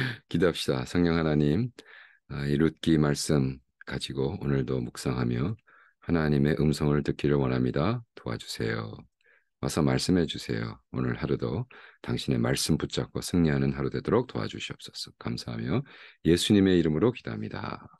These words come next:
아멘. 자, 나오미는 남편 엘리멜렉의 친족 중 유력한 자가 있으니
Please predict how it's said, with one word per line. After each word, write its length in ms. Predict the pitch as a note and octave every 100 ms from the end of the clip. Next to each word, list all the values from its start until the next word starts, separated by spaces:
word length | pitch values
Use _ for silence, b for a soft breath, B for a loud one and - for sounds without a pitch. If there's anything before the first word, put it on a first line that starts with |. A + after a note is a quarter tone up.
| _ -
아멘. 800 | D2+ D2+ D#2+ - C#3 G#2 - - _ - _ b b b b _ -
자, 420 | E2+ F2 D#2+ D2 B B _
나오미는 720 | D2 D#2+ E2+ F2 F2 A2+ E2 - _ _ _ _ _ _ _ _ _ _ _ _ _ _ _ _ _
남편 800 | D2+ D#2+ F2 - A2+ F#2+ C2 A#1+ _ _ _ _ _ _ _ _ _ _ _ -
엘리멜렉의 1080 | E2+ F2 F2 F#2 F2+ E2 D#2+ E2+ F#2+ F#2+ -
친족 480 | - A#2 G#2 F#2 -
중 180 | A#2 - - _ _ _ _ _ _ _ _ _ _ _ _ _ _
유력한 800 | D#2 E2 F2+ G2+ G#2 G#2+ - G#2+
자가 280 | G2 F2 F2
있으니 400 | E2 - F#2+ A2